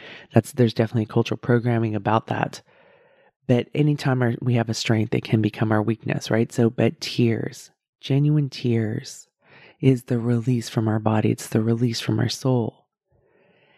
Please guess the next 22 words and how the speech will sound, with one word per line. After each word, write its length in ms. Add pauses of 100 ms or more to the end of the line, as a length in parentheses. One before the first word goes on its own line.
(120)
And 160
so 140
what 320
my 160
invitation 640
for 160
you 420
is, 160
before 400
you 120
step 320
into 200
gratitude, 560
gratitude 540
is 180
an 180
important 640
practice. 560 (480)
We've 300
been 240
taught 440
this. 380